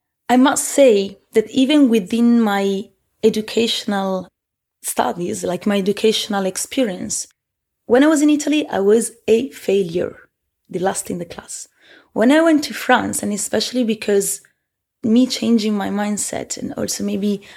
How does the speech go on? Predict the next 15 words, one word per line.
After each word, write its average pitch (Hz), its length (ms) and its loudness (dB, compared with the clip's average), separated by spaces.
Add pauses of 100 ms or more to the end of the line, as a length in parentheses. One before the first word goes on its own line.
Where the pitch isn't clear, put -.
(140)
uh, - 120 -4
my 240 140 0
spirituality 208 760 0
helped 220 380 0
a 202 80 0
lot, - 400 0 (960)
I 208 80 -2
started 277 340 0
having 214 300 2
this 196 160 -2
responsibility 185 960 -6
within 214 260 -2
myself - 580 -6
to - 120 -10
be 185 320 -6